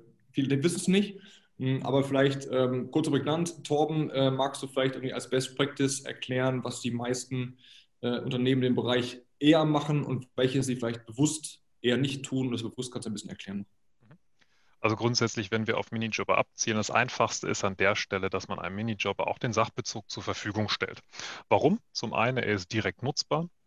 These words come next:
Speaker 2: Und zum anderen ist er auch extrem einfach in der Administration. Ihr habt das da gerade gesehen und ist dann auch, ähm,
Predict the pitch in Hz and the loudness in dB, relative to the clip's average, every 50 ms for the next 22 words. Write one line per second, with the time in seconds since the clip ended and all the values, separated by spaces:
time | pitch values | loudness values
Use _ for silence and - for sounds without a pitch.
0 | _ - 120 - - 117 - - 104 110 107 101 107 101 - - 113 - - 107 | _ -8 -6 -6 -6 -4 -2 -2 -2 -2 -2 -4 -4 -4 -4 -6 -8 -6 -2 0
1 | 90 95 95 98 92 - - - - - - - 104 110 117 110 - 104 101 107 | 0 0 0 -2 -4 -6 -6 -6 -6 -4 -2 0 0 0 -2 -2 -2 -2 0 0
2 | 113 - - - - 104 98 95 - 90 - 101 98 98 92 - - - 98 - | 0 -2 -4 -4 -4 -4 -4 -4 -4 -4 -4 -4 -6 -6 -6 -8 -8 -8 -8 -8
3 | - - 98 95 92 90 87 92 - 104 95 - - 92 90 - - 92 92 101 | -8 -8 -8 -8 -6 -6 -6 -6 -4 -6 -6 -6 -6 -6 -4 0 0 0 0 0
4 | 92 - 92 82 - 92 101 107 113 113 104 - 92 - - - - 95 90 - | -2 -6 -8 -6 -4 -4 -4 -4 -6 -10 -12 -8 -8 -6 -8 -6 -6 -6 -6 -4
5 | - 85 90 95 - - - - 98 92 92 90 90 95 | -2 -2 -2 -2 -4 -8 -8 -6 -4 -2 -2 -2 -4 -6